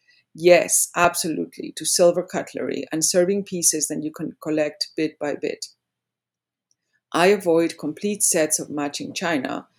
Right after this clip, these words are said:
but I drool over sets of twelve for dessert and dinner that I then mix with other things.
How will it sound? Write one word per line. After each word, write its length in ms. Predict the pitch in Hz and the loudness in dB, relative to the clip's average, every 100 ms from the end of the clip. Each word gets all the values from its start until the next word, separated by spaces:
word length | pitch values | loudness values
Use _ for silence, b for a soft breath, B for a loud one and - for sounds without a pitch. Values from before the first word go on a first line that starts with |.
| _ - | _ -6
but 180 | 160 - | -6 -2
I 100 | 165 | -2
drool 540 | 156 180 190 190 190 | 0 6 8 8 4
over 400 | 175 165 156 156 | 0 0 0 -2
sets 480 | 165 - 175 156 - | 2 0 2 -2 -4
of 140 | 165 - | -8 -6
twelve 440 | - 165 160 160 | 0 2 2 0
for 100 | 160 | -10
dessert 460 | 143 156 - 156 - | -10 -8 -6 -6 -6
and 160 | 147 147 | -6 -2
dinner 480 | 190 160 131 - _ _ - | -2 -2 -6 -10 _ _ -8
that 140 | 147 | -4
I 100 | 147 | -2
then 420 | 156 165 160 160 | 0 2 2 -2
mix 320 | 147 147 - - | -4 -6 -8 -10
with 140 | 139 | -8
other 240 | 147 - | -6 -6
things. 520 | 139 - - - - | -10 -14 -10 -10 -10